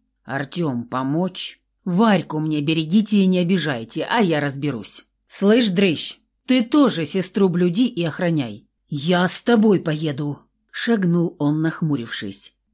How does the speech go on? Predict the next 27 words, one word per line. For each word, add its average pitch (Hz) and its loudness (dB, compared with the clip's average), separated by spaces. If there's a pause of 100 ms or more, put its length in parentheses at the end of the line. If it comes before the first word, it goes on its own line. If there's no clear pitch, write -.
(140)
"Не 123 -6
угадал, 135 -4
мне 160 -2
помехи 180 0
под 196 -4
ногами 160 0
не 160 0
нужны". 139 -6 (340)
"Зима, 233 6
будь 240 4
человеком, 233 4
это 226 2
же 233 2
всё 247 2
из-за 233 2
меня, 254 6
я 208 4
же 226 4
знаю". 139 2 (180)
"Вот 139 -8
и 165 0
запомни 156 0
это 131 -6
хорошенько 147 -4
раз 160 0
и 170 2
навсегда. 156 -4